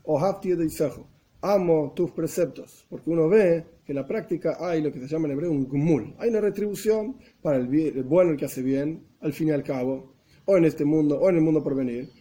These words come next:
Y, como está diciendo el rey David, todos aquellos que son mentirosos y se apartan del camino de Dios, sigue mishbato, como escoria los has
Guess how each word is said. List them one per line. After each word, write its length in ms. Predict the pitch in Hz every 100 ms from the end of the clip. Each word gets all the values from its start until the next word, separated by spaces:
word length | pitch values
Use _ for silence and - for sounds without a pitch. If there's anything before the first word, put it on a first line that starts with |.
| _ -
Y, 260 | 190 190 190
como 200 | 143 117
está 140 | 143
diciendo 280 | 143 160 151
el 60 |
rey 120 | 160 170
David, 440 | 190 233 190 175 - _ _ _ -
todos 240 | 190 160
aquellos 300 | 135 185 156
que 60 | 156
son 160 | 156
mentirosos 600 | 143 135 135 190 165 131
y 160 | 120 131
se 100 | 139
apartan 440 | 151 175 156 139
del 140 | 131 127
camino 340 | 135 170 185
de 100 | 185
Dios, 460 | 220 247 208 190 - - -
sigue 320 | - 220 233
mishbato, 580 | 226 156 185 208 - - - _ _
como 220 | 170 156
escoria 440 | 143 - 240 214 190
los 220 | 165 180
has 480 | 185 165 175 -